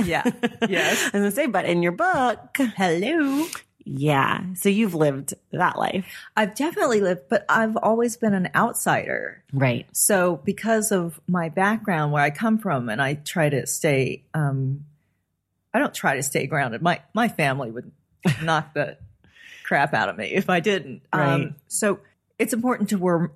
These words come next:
Speaker 1: to remember where you're from. And I've always been fascinated with rich people behaving badly.
Speaker 2: Right.
Speaker 1: Um,
Speaker 2: Who isn't?
Speaker 1: Who isn't?
Speaker 2: I feel like E has made a whole network of television around
Speaker 1: I mean,
Speaker 2: that.
Speaker 1: come on.
Speaker 2: Right? What's his name? Um,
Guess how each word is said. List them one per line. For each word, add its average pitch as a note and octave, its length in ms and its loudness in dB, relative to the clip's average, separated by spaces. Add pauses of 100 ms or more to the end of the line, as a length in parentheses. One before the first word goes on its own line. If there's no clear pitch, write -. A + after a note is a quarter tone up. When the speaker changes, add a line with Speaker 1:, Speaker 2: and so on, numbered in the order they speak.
(180)
Speaker 1:
to G3 120 -4
remember F3 360 2
where D#3+ 120 2
you're D3+ 160 0
from. G#3 420 0
And F#3+ 200 0
I've A#3+ 200 0
always B3 400 0
been G3 380 0 (120)
fascinated E3+ 640 0
with D#3 200 -2
rich E3+ 240 -2
people D#3+ 300 0
behaving D3+ 480 0
badly. B2 580 0
Speaker 2:
Right. C3 380 0 (320)
Speaker 1:
Um, D#3+ 300 0
Speaker 2:
Who D3 120 2
isn't? D3 560 -4 (520)
Speaker 1:
Who G#4 220 2
isn't? A#3 260 2
Speaker 2:
I F3+ 100 4
feel F#3 120 2
like - 220 -2 (140)
E E3+ 280 2
has D3+ 180 2
made C#3 160 2
a C3+ 40 2
whole C#3+ 320 0
network C#3 360 -2
of C3 120 -4
television C3+ 500 -2
around A#2+ 280 -2
Speaker 1:
I - 40 -4
mean, - 80 -2
Speaker 2:
that. - 160 -4
Speaker 1:
come D#4+ 340 -12
on. B3+ 80 -10
Speaker 2:
Right? D#3+ 300 0
What's F#3+ 180 -2
his F#3 160 0
name? F3+ 420 2
Um, C#3 460 0